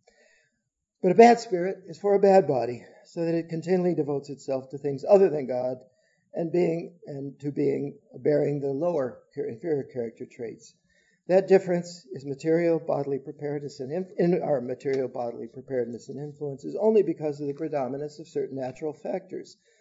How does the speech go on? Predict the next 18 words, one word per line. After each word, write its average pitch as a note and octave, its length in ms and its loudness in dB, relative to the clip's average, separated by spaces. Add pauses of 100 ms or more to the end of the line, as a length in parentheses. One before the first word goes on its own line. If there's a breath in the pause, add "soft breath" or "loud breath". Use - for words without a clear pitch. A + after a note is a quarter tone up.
(200)
such D3 260 -6
as C#3 160 -2
the D#3 100 -2
distinctive C3 520 -6
mix B2 320 -10
of A#2+ 80 -8
the A#2 80 -10
bodily B2 320 -6
humors F3 640 2
at C3 100 -2
the C3 80 -4
origin C3 440 0
of A#2+ 80 -6
the B2+ 80 -10
constitution B2+ 840 -12
of A#2 80 -14
that C3+ 320 -4
body, A2 360 -16